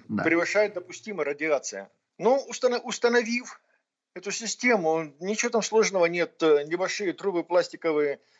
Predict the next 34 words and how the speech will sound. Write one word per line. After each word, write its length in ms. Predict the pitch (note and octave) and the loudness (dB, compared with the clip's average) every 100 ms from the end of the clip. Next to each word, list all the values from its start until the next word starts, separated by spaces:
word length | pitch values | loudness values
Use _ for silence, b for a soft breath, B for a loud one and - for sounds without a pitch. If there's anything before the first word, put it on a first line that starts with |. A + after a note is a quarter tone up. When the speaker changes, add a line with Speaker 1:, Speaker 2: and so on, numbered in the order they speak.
| _ - | _ -14
Speaker 2:
сверлится, 580 | - F3+ D#3+ D3 - | -2 -2 -2 -6 0
э, 560 | D3+ C#3+ C#3 C3+ C3 B2+ - | 2 4 2 -2 -4 -8 -12
бетонный 640 | _ A#2 C3 C#3+ D3 C3 C3+ | _ -10 -8 0 -2 -2 -8
пол, 420 | - B3+ A#3+ A3 b b b b | 2 4 4 0 b b b b
устанавливается 540 | C3+ - D#3+ D#3 C#3+ - | -8 2 4 4 2 0
насос – 440 | F3 C4+ B3 - b b - | 0 2 2 0 b b -6
и 320 | B3+ B3 - _ | 2 2 0 _
он 260 | G#3+ A#3 A3+ | 2 2 2
легеньким 560 | G#3 A3+ A3+ G#3+ F3 F3+ | -2 0 0 -2 -4 -6
подсасыванием 880 | F3+ F3+ - A#3+ - D#3+ C3+ B2 B2+ | -2 -2 2 2 2 0 0 -2 -6
удаляет 640 | B2 D#3+ F#3+ A3 G#3+ G3 | -4 0 2 4 4 4
его 180 | F#3 F3+ | 0 -2
на 100 | F#3 | 0
улицу, 540 | E3 C#3 A2+ - - _ _ _ _ | 0 -2 -8 -10 -16 _ _ _ _
где 240 | C3 G#3 | -6 0
он 60 | A#3 | 0
в 60 | |
течение 360 | A3 - A3 G#3 | -2 -2 2 0
трех 300 | G3+ G3+ F3 | 2 0 2
дней 140 | G#3 | 2
разлагается 680 | F3+ E3+ F3+ F#3+ F#3 E3+ D3+ | 2 2 0 4 4 4 -2
и 80 | C#3+ | -4
исчезает. 540 | - C#3 A2 G#2 - _ _ _ _ - | -4 -4 0 0 -2 _ _ _ _ -4
Speaker 1:
Эта 200 | E3 F3+ | 0 0
проблема, 540 | - F3 E3+ G#3 F3+ | 2 2 4 4 4
вот, 120 | D3+ | 2
например, 400 | D#3 C#3+ D3 D3+ | 0 0 0 0
в 60 | C3+ | 0
этом 240 | C#3 D3 | 0 0
доме 200 | C3+ D#3+ | 0 2
было 220 | C#3 C3 B2 | 2 0 -2
обнаружено 540 | A#2 B2+ C3+ B2 A#2+ | -2 -2 -2 -4 -8
четыреста 500 | G#2+ - A#2+ B2+ - | -10 -6 -4 -4 -6
единиц. 480 | A#2+ B2 C#3+ D#3+ | -6 -2 -2 -2